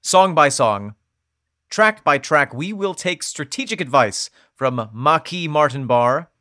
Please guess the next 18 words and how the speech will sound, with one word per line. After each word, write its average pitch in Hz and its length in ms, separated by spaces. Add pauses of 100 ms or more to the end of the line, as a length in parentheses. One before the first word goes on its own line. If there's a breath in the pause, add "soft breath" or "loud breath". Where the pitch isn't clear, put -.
(460)
read 110 320
every 127 360
report 135 460
from 131 320
Public 156 320
Affairs 151 400
Officer 151 360
David 127 440
Pegg, 147 400 (680)
and 135 320
whip 220 220
up 302 100
a 285 60
memorandum 294 1080
of 180 120
agreement 131 540
with 104 160
Mark 127 460